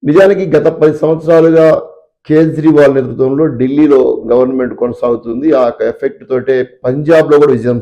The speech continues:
సాధించింది. అంతటి కాకుండా కేజ్రీవాల్ దీన్ని జాతీయ పార్టీగా మలచాలని ఆలోచన చేయడము, కాంగ్రెస్ పార్టీ ప్లేస్లోకి ఈయన రావాలని అనుకోవడము ప్రతిపక్షంగా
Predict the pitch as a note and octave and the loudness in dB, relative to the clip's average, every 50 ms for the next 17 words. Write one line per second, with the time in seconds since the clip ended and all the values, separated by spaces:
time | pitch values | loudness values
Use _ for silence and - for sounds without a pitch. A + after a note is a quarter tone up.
0 | - - A2+ A2 A2 A2 A2+ A#2 A#2 B2+ E3 F3 _ _ _ _ _ _ _ _ | -4 -4 -4 -4 -4 -6 -10 -12 -12 -12 -14 -14 _ _ _ _ _ _ _ _
1 | _ _ _ _ _ _ _ - - - D#3 E3+ E3 D#3 D#3 D3+ D#3+ D#3 - E3+ | _ _ _ _ _ _ _ -6 -4 0 0 0 2 2 2 2 2 0 0 -2
2 | E3+ E3+ D#3+ D#3+ D3 D3 D3 D3 D3+ D3 C#3+ C#3+ C#3+ C#3 C3 B2+ A2+ A2 B2+ B2 | -2 -2 0 2 2 2 4 4 4 4 4 2 0 -2 -6 -6 -4 -2 0 0
3 | C3+ C3+ C#3 D3+ D3+ C#3+ D3 - C#3 C3 - C3+ B2+ C3 B2 B2 A#2+ A#2+ B2 A#2+ | 0 0 0 0 0 0 0 0 -2 -4 -4 -4 -6 -4 -4 -4 -4 -6 -6 -4
4 | - B2 B2 A#2+ A#2+ A#2 A#2 A#2+ A#2+ A2+ A#2 A2 G2+ A2 A2+ A2+ A2 A2 A2 A#2+ | -4 -4 -2 -2 -4 -4 -4 -4 -6 -8 -12 -14 -12 -8 -6 -6 -6 -6 -8 -10
5 | - _ _ _ _ _ _ _ _ _ _ _ _ _ _ _ - C#3+ C#3 D#3 | -16 _ _ _ _ _ _ _ _ _ _ _ _ _ _ _ -4 -2 0 0
6 | E3 E3 E3+ D#3 - - - D3+ D3 C#3+ - - - - - C#3 C#3+ C#3 C#3 C#3 | 0 0 0 -2 -4 -4 -2 0 0 0 -2 -4 -8 -6 -2 0 0 0 2 0
7 | C#3+ C3+ C3 C3+ C3+ B2+ B2+ A#2+ B2 B2 B2 B2 B2 A#2+ A#2 A#2+ A2+ - A#2 A2+ | 0 0 0 0 -2 -2 0 2 2 4 4 2 0 -2 -4 -6 -4 -4 -2 -2
8 | A2 A2 A2 A2+ A2+ - _ _ _ _ - A#2+ A#2 B2 B2+ B2 - - A#2+ A2+ | -2 -2 -4 -6 -10 -14 _ _ _ _ -12 -10 -10 -8 -10 -10 -8 -6 -6 -6
9 | A2 G#2+ - | -6 -6 -8